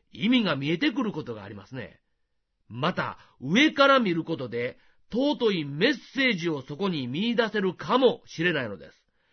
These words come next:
上から見るとは、神の視点で人生を見つめるということです。え、ところが人間は自分を作ってくださった創造主なる神様から離れて生きています。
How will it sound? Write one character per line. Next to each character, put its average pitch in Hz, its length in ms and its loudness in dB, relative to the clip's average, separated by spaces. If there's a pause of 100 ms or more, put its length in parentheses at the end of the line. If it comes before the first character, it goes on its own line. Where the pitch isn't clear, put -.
(480)
上 269 320 4
か 247 160 4
ら 233 120 6
見 151 140 -2
る 160 100 -2
と 104 120 -10
は、 - 180 -20 (540)
神 311 340 4
の 185 160 0
視 - 160 -10
点 190 260 2
で 165 200 0
人 190 300 -2
生 147 260 -4
を 123 160 -6
見 120 200 -10
つ - 220 -10
め 165 180 2
る 165 160 -2 (240)
と 233 280 0
い 127 100 -10
う 127 80 -8
こ 120 140 -14
と 87 100 -20
で - 160 -20
す。 - 220 -20 (1400)
え、 123 80 -8
と 139 160 -12
こ 233 140 4
ろ 226 60 6
が 190 120 2
人 170 180 0
間 180 160 2
は 147 240 -2 (180)
自 117 220 -8
分 233 220 0
を 320 120 0
作 185 280 -10
っ - 20 -8
て 190 160 -4
く 170 80 -4
だ 180 120 0
さ 180 100 -2
っ - 160 -10
た 117 300 -8 (360)
創 294 280 6
造 302 200 4
主 196 120 -4
な 151 120 0
る 131 120 -8
神 196 240 -4
様 131 200 -6
か 110 100 -12
ら 104 120 -12
離 311 380 2
れ 269 120 8
て 107 400 -6
生 113 100 -16
き - 60 -20
て 107 100 -12
い 95 40 -12
ま - 180 -20
す。 - 80 -20